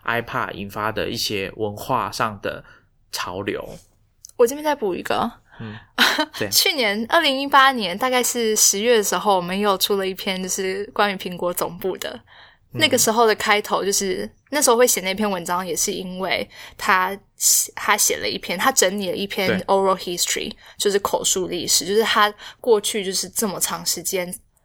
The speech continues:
Speaker 2: 采访，就是苹果的各个大小员工，就是老员工也好，新的，然后他把一些重点摘要就整理出来。对，所以我们那时候也写了一篇关于苹果总部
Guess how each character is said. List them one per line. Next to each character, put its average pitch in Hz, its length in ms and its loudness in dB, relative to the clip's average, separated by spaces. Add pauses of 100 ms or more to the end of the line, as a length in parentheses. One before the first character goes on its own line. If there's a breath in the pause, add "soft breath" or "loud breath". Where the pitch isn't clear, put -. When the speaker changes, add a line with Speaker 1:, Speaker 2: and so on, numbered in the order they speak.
(120)
Speaker 2:
采 - 240 -2
访， 170 200 0
就 - 100 -8
是 202 120 0
苹 170 240 -10
果 156 180 -2
的 - 200 -8
各 - 120 4
个 165 160 -6
大 170 220 4
小 - 240 -4
员 - 100 -12 (120)
工， - 260 -8 (340 soft breath)
就 202 140 -6
是 175 140 -4
老 165 200 2
员 170 160 -4
工 185 160 -4
也 - 140 -8
好， - 240 -4
新 180 300 -4
的， - 180 -10
然 - 100 -12
后 190 200 -4
他 196 120 -6
把 - 200 -2
一 - 40 -4
些 180 280 -4
重 185 240 -4
点 220 180 -12
摘 - 180 -4
要 - 220 -6
就 214 120 -14
整 - 180 -8
理 - 140 -14
出 - 260 -12
来。 - 200 -14 (600)
对， - 180 -8
所 220 120 -2
以 - 0 -
我 202 60 0
们 196 120 0
那 208 40 0
时 208 120 0
候 185 40 -2
也 - 120 -2
写 - 180 0
了 - 100 -4
一 - 40 -8
篇 185 200 -10
关 170 160 -4
于 160 60 -10
苹 - 180 -10
果 - 140 -6
总 - 240 -10
部 - 260 -6